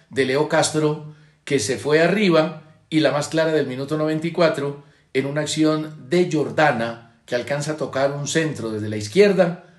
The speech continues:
que sacó espectacularmente el arquero Mele. Fue la única situación, remate directo de Millonarios al arco contrario. Pero tenemos que hablar de los penaltis.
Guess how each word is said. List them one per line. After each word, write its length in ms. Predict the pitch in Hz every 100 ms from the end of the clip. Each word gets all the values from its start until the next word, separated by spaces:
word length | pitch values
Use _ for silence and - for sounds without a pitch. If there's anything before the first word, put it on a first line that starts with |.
| _ _ _ -
que 140 | 151
sacó 260 | 139 123 143
espectacularmente 1120 | - 139 - - 117 123 131 127 110 127 117
el 80 | 104
arquero 400 | 104 - 110 113
Mele. 340 | 104 98 104
Fue 160 | - 151
la 120 | 170
única 720 | 208 220 208 202 196 - - _ _ _
situación, 960 | - 160 156 139 - 156 165 170 175 - - _ _ _ -
remate 500 | 139 151 170 175 175
directo 680 | 147 151 151 120 - - -
de 540 | 110 107 147 143 135 131
Millonarios 760 | 147 143 175 202 202 190 -
al 140 | 131 117
arco 260 | 113 123
contrario. 640 | 107 95 85 82 73 - _ _ _ _ - _ _
Pero 480 | 220 240 277 - -
tenemos 380 | 160 156 170 -
que 80 | 160
hablar 480 | 156 156 160 127
de 180 | 117 147
los 220 | 131 117
penaltis. 880 | - 110 90 82 - - - -